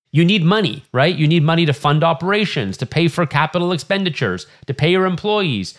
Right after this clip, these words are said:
to have a cushion, to pay your vendors, all this kind of stuff. And how do you make that money? Well, you have money from last year, and also you have money from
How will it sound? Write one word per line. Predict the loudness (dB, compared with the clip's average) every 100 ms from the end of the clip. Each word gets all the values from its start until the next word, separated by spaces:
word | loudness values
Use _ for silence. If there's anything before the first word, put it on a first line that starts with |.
| _
to | 0
have | 0 0
a |
cushion, | -2 -2 0 -2
to | -2
pay | -2 0
your | 0
vendors, | 0 0 0 0
all | 0 0
this | -2 -4
kind | -4 -4
of |
stuff. | -4 -8 -10 _ _ _ _
And | 0 2
how | 4
do | 2
you | 2
make | 2 2
that | 0 0
money? | 0 0 -4
Well, | -6 -2 -2 0
you | 0
have | 0 2
money | 2 0
from | 0 -4 -2
last | 0 0 0 -4
year, | -2 -2 -2 -2
and | 0 0 0
also | 0 0 0 0 0 -4 _
you | 2
have | 4 4
money | 2 2 0
from | -2 -4